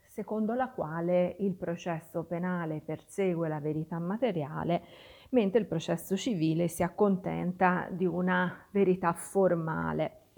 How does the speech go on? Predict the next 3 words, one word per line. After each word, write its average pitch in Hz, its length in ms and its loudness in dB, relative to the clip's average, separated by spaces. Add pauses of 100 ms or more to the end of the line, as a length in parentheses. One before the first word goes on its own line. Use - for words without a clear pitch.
(500)
con 262 280 6
la 190 140 4
conseguenza 190 1300 0